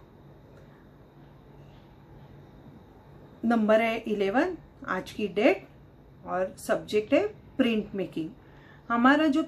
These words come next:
thumb रहता है, उनमें से कैसा picture हम लोग कर सकते हैं, ये मैं आज सिखाने वाली हूँ। Border करके ली है, और ये light blue और light green का मैंने patch paper पे दे के लिखा,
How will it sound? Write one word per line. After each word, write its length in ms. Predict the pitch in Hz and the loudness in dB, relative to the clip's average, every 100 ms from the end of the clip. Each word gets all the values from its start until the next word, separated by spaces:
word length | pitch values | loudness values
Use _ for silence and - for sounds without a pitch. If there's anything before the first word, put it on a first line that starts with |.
| - | 0
thumb 300 | 247 262 262 | 2 4 2
रहता 320 | 220 202 - | -2 -4 -2
है, 240 | 202 208 233 | -2 -2 -6
उनमें 500 | - 226 220 233 247 | -8 -6 -4 -4 -4
से 180 | 269 | -4
कैसा 520 | 262 220 190 - 226 262 - - - | -4 -4 -4 -4 -4 -6 -14 -20 -6
picture 400 | 262 - - 233 | -6 -6 -4 -2
हम 160 | 220 208 | 0 0
लोग 240 | 214 220 - | -2 -2 0
कर 140 | 202 | 0
सकते 380 | 202 208 - 214 | 2 -6 -2 0
हैं, 100 | 254 | 2
ये 240 | 302 226 202 | 2 0 -2
मैं 220 | 208 202 | -4 -4
आज 100 | 196 | -6
सिखाने 480 | - 202 - 190 185 | -8 -8 -6 -4 -2
वाली 240 | 185 175 | -4 -4
हूँ। 160 | 196 302 - - - - - - - | 2 2 2 -12 -20 -20 -20 -20 -16
Border 440 | 185 202 185 196 220 | 2 4 4 2 0
करके 340 | 262 247 247 | -2 -2 -2
ली 280 | 214 202 190 | -4 -4 -6
है, 180 | 185 226 392 - - - - | -2 -2 -2 -8 -20 -20 -6
और 340 | 214 254 370 381 - - | 2 4 4 0 -14 -8
ये 140 | 254 269 | 2 4
light 340 | 269 233 285 262 | 6 4 2 2
blue 240 | 220 285 277 - - - - | 6 6 6 0 -12 -20 -8
और 180 | 208 254 | 2 6
light 440 | 277 240 277 254 202 | 6 6 2 0 2
green 340 | 262 294 - - - - - | 6 6 4 -2 -20 -20 -2
का 120 | 233 | -2
मैंने 340 | 233 214 247 381 381 - - | 0 0 0 0 -4 -20 -6
patch 380 | 254 233 285 - - - | 2 4 4 -2 -14 -10
paper 340 | 240 214 214 214 | -4 0 0 0
पे 180 | 262 349 392 - - | 2 0 -2 -10 -14
दे 160 | - 214 | 2 2
के 200 | 214 214 | 6 4
लिखा, 300 | 190 - | 2 -6